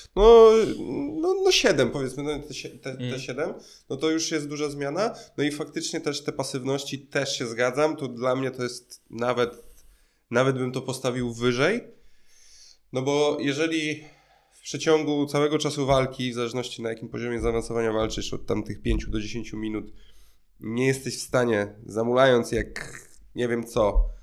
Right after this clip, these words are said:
Speaker 1: zebrać dość tych pasywności, żeby dosta-, zostać zdyskwalifikowany, to, to kan dupy
Speaker 2: Tak,
Speaker 1: potłuc, nie?
Speaker 2: tak, tak,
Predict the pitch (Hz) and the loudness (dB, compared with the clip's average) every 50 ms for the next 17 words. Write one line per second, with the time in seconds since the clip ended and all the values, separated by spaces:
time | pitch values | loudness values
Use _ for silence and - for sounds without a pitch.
0 | - _ - 110 127 131 135 135 123 123 117 117 127 135 143 - - 135 127 - | -18 _ -4 0 0 2 2 2 0 0 -2 0 2 2 2 0 -4 -6 -6 -4
1 | 127 - - 123 110 123 127 127 - - 113 113 110 110 120 117 - 127 - - | -6 -6 -6 -4 -2 -2 -2 -2 -2 -4 -4 -4 -2 -2 -2 -2 -2 -4 -6 -6
2 | 117 123 123 120 - 127 117 113 107 120 117 113 - - 117 117 - 113 - 120 | -6 -6 -4 -2 -2 -2 -2 -2 -4 -6 -8 -6 -6 -6 -6 -6 -6 -8 -6 -4
3 | 110 113 110 113 139 180 202 - - - - _ _ _ _ _ _ - 135 135 | -2 -2 -2 -2 -2 -4 -4 -8 -12 -20 -20 _ _ _ _ _ _ -12 -6 -2
4 | 180 180 180 180 175 175 - 175 175 170 147 123 104 - 98 - 127 117 107 101 | 0 0 0 0 0 0 0 0 0 0 0 -2 -2 -2 -2 -2 -2 -2 -2 -4
5 | 92 90 - - - 104 117 139 175 185 - - - 104 98 | -6 -8 -8 -8 -4 0 0 0 0 0 -6 -10 -12 -12 -12